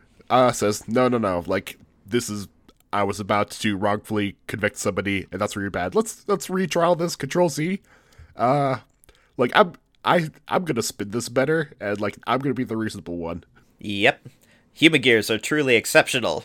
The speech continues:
Speaker 2: <laughs> Ha ha. So the cop grabs a key, and there's a fight with Fua. So it's, it's fairly perfunctory.
Speaker 1: Uh, and Fua is still, he's still, like, doing some fights off to the side, but Aruto, uh,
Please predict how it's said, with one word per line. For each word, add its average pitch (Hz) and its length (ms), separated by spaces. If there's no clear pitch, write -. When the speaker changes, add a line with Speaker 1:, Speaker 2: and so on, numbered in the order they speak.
Speaker 2:
<laughs> - 120
Ha 107 140
ha. 127 400
So 175 300
the 143 160
cop 139 240
grabs 120 260
a 107 60
key, 107 300
and 101 260
there's 107 220
a - 20
fight 90 240
with 87 100
Fua. 80 300
So 110 340
it's, 127 420
it's 113 220
fairly 92 340
perfunctory. - 640
Speaker 1:
Uh, 170 360
and 175 120
Fua 160 320
is 123 160
still, 110 520
he's 120 160
still, 104 440
like, 98 200
doing 104 160
some 90 160
fights - 640
off 87 120
to 90 80
the 80 60
side, 101 320
but 92 200
Aruto, 98 580
uh, 85 300